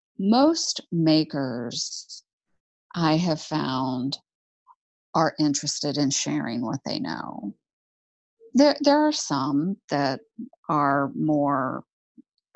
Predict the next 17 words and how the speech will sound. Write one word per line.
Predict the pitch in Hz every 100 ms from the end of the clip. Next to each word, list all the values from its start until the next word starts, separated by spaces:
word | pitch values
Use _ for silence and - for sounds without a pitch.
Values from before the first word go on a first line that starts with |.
| -
proprietary | - 196 - 147 113 139 147 127 127 151 160
and | 131 127 131
are | 135 135 143
afraid | 143 131 135
you'll | - 123 120 175 _ _ _ _ _
take | - 139 -
business | 156 143 131 139 -
away, | 131 127 135
but, | 139 127 - _ _ _ _ _ _ _ _ -
you | 170 - 131 - _ _ 202 170
know, | 156 - -
I, | 180 - -
that's | 180 196
what | 185
I |
would | 175
do, | 180